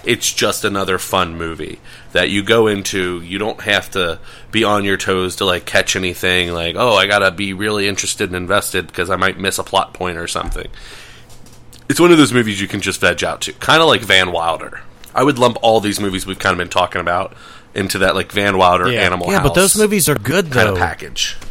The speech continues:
Speaker 3: These movies are not.
Speaker 1: I agree. I think there's
Speaker 2: I
Speaker 1: some
Speaker 2: wouldn't
Speaker 1: better
Speaker 2: say
Speaker 1: than
Speaker 2: Animal
Speaker 1: other
Speaker 2: House. I wouldn't say Animal House. That's
Speaker 1: You don't think Animal
Speaker 2: I wouldn't
Speaker 1: House and
Speaker 2: put it
Speaker 1: Van
Speaker 2: with Animal
Speaker 1: Wilder
Speaker 2: House at
Speaker 1: are
Speaker 2: all.
Speaker 1: kinda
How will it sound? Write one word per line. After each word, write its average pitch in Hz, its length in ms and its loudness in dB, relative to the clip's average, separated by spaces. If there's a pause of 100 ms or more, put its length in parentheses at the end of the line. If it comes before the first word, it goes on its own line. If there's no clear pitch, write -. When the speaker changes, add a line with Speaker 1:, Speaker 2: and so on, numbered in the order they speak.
(380)
Speaker 3:
These 143 180 -12
movies 156 320 -2
are 107 80 -2
not. 110 640 0 (800)
Speaker 1:
I 135 140 6
agree. 117 520 2
I 101 80 0
think 120 160 -2
there's 98 160 2
Speaker 2:
I 160 60 4
Speaker 1:
some 208 80 8
Speaker 2:
wouldn't 190 140 6
Speaker 1:
better 185 140 6
Speaker 2:
say 139 100 8
Speaker 1:
than 139 80 8
Speaker 2:
Animal 143 180 8
Speaker 1:
other 104 100 2
Speaker 2:
House. 101 480 -2 (260)
I 123 60 -2
wouldn't 147 200 2
say 110 180 2
Animal 98 240 -4
House. 98 260 -6
That's - 300 -4 (400)
Speaker 1:
You 113 100 -2
don't 135 140 8
think 135 160 2
Animal 120 240 6
Speaker 2:
I - 20 8
wouldn't 117 160 8
Speaker 1:
House 131 80 2
and 143 60 4
Speaker 2:
put 139 80 4
it - 100 4
Speaker 1:
Van 101 80 0
Speaker 2:
with 92 40 6
Animal 95 180 6
Speaker 1:
Wilder 113 160 6
Speaker 2:
House 98 180 -4
at 101 60 -6
Speaker 1:
are 101 80 -2
Speaker 2:
all. 92 60 -6
Speaker 1:
kinda 120 300 -4